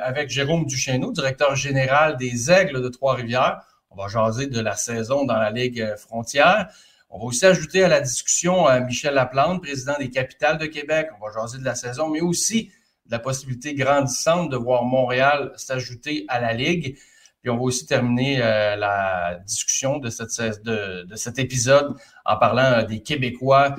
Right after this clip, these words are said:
euh, qui font bien dans le baseball majeur et ceux qui frappent à la porte aussi. On a vu Abraham Taureau, euh, qui a été rappelé cette semaine, frapper un circuit hier.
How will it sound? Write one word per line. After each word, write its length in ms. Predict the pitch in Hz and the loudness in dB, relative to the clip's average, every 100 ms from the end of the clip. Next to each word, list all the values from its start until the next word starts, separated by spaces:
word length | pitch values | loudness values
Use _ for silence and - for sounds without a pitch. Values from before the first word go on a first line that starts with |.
| 127 _ | -10 _
euh, 120 | 101 95 | -8 -8
qui 160 | - | -10
font 180 | 110 120 | -6 -6
bien 240 | 110 135 | -4 -2
dans 140 | 156 131 | 0 -2
le 40 | |
baseball 360 | 120 113 120 120 | -2 0 0 2
majeur 400 | 113 117 135 120 | 0 2 2 2
et 60 | |
ceux 180 | 110 151 | -4 -10
qui 120 | 131 | -10
frappent 320 | 120 - 143 135 | -10 0 2 4
à 60 | |
la 140 | 117 107 | 2 2
porte 260 | 151 151 | 0 0
aussi. 260 | 139 120 160 | -6 -6 -4
On 140 | 139 | -2
a 60 | 117 | -2
vu 120 | 117 | 0
Abraham 400 | 120 113 113 117 | 0 2 0 0
Taureau, 440 | 113 107 131 139 - _ _ | -4 -4 -4 -6 -10 _ _
euh, 100 | 98 | -8
qui 120 | 95 | -4
a 20 | 107 | -6
été 180 | 123 | -4
rappelé 320 | 117 113 131 135 | -2 -2 0 -2
cette 200 | 123 - | -2 -4
semaine, 560 | 110 110 131 143 139 - _ | -2 2 4 4 0 -12 _
frapper 320 | _ 107 - 147 | _ -6 0 2
un 80 | |
circuit 420 | 135 120 - 139 127 | 2 -2 -6 -4 0
hier. 500 | 117 131 147 139 | 4 6 4 0